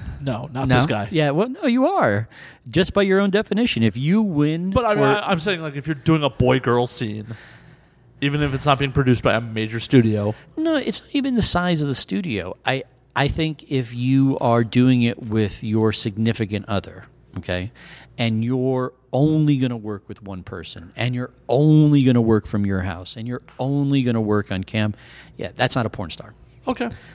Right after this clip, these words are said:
Speaker 2: That's not. To me, maybe I'm more traditionalist, maybe I'm more old school. Come to L A, get an agent, do scenes, you know, do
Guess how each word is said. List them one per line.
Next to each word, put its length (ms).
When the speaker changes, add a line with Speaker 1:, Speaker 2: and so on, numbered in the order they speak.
Speaker 2:
That's 160
not. 200
To 100
me, 380
maybe 360
I'm 120
more 160
traditionalist, 760
maybe 260
I'm 120
more 180
old 220
school. 320
Come 260
to 80
L 240
A, 200
get 240
an 120
agent, 520
do 200
scenes, 840
you 120
know, 240
do 440